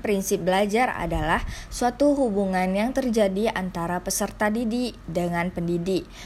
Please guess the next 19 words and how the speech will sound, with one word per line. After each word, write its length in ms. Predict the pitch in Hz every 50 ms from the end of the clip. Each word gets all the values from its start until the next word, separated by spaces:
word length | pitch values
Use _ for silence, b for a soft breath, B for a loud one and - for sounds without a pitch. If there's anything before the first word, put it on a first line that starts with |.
| B B
agar 380 | 180 196 196 196 208 202 226 226
siswa 340 | 240 233 233 - 247 247 254
mendapat 560 | 262 247 208 190 185 185 - 202 190 - -
motivasi 560 | 180 185 - 185 185 196 190 190 - 196 180
belajar 560 | 175 175 175 170 170 170 180 196 202 208 208
yang 240 | 196 175 175 175 170
berguna 480 | 170 175 175 175 170 170 185 185 190 185
bagi 320 | 170 156 165 170 185 180
dirinya 400 | 165 175 165 165 165 165 160 160
sendiri. 560 | - 160 156 156 151 147 156 151 147 147 160 - B B B B B B B B B B B -
Dan 160 | 208 214 208
juga 320 | 202 196 190 196 208 240 262
prinsip 320 | 269 254 262 262 247 202
belajar 400 | 202 196 180 170 190 202 247 247
dapat 400 | 220 226 220 220 226 277 - 214
digunakan 560 | 220 196 180 180 175 175 185 - 220 226 226
sebagai 480 | 226 185 175 165 165 160 170 180 185 196
landasan 560 | 214 233 240 233 240 247 240 240 220 190 175
berpikir 720 | 185 185 185 226 233 226 - - 226 220 208 208 214 -